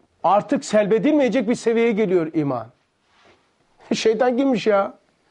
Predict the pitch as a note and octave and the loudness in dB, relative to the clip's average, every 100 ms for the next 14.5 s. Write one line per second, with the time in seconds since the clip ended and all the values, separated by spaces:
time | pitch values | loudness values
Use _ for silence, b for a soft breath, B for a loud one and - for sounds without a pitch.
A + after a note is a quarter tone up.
0 | _ _ _ _ _ _ - A3 A3+ A#3 | _ _ _ _ _ _ -2 0 2 2
1 | A#3 G3 B B _ - D#4 D4+ D4+ - | 0 -2 B B _ 0 0 2 0 2
2 | C4+ C4 A#3+ F#3+ E3+ A3 G3 - G#3+ D#3+ | 2 2 2 0 -2 -2 -4 0 2 0
3 | b b b - A3+ A#3 D#4 D4+ B3 - | b b b 0 2 4 0 0 -4 -2
4 | A#3+ A3+ G3 F#3 D#3+ C#3+ B2+ C#3+ B2+ b | -2 0 -4 -4 -6 -8 -8 -10 -10 b
5 | b b b b - G3+ - C4 C#4 A3+ | b b b b -4 -4 0 2 2 2
6 | C#4+ D4+ C#4 B3+ F3+ E3 A3+ C4 D4 C#4+ | 2 2 2 2 0 2 2 4 4 4
7 | C4+ A3+ F#3 E3+ D3 F#3 G3+ E3+ A3+ A#3+ | 2 2 0 -2 -4 -2 -4 0 -2 0
8 | C#4 C4+ F3 B B - C#4+ D#4+ E4+ F4 | 2 2 -2 B B 0 2 4 4 2
9 | C#4+ B3 G#3 F3 D#3+ C#3 C3 - C3+ - | 0 0 0 0 -6 -8 -16 -16 -18 -16
10 | B2+ C3 C3 b b b F#3+ C4 D4 C#4+ | -20 -20 -20 b b b 0 2 2 0
11 | D4+ D#4 C4+ A3+ E3+ C#3+ B2+ B2 _ b | -2 0 0 0 -2 -6 -10 -18 _ b
12 | b b - C4 D#4 E4 D#4+ A#3 - F#3+ | b b 0 2 2 0 -2 -6 -4 -4
13 | D#3+ C3+ F3+ - C4+ D4+ G#3+ E3 D3+ D3 | -4 -2 -2 0 -2 0 0 -2 -2 -4
14 | D3 A#2+ - B2 B2+ | -6 -10 -16 -20 -20